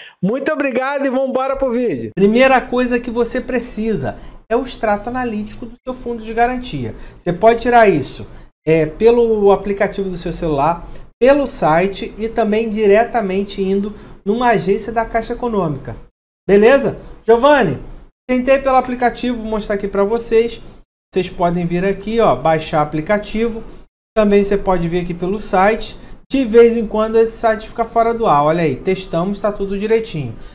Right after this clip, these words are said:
Giovanni, não consegui, eles estão de jogo duro, não estão me dando. O que que eu faço? Você vai entrar aqui no site do Meu I N S S ou baixar o aplicativo do Meu I N S S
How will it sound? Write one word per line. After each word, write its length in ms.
Giovanni, 460
não 300
consegui, 480
eles 160
estão 200
de 80
jogo 300
duro, 260
não 160
estão 220
me 100
dando. 300
O 60
que 120
que 80
eu 60
faço? 420
Você 80
vai 220
entrar 240
aqui 180
no 140
site 360
do 120
Meu 280
I 100
N 100
S 240
S 260
ou 60
baixar 340
o 40
aplicativo 500
do 100
Meu 120
I 20
N 80
S 160
S 240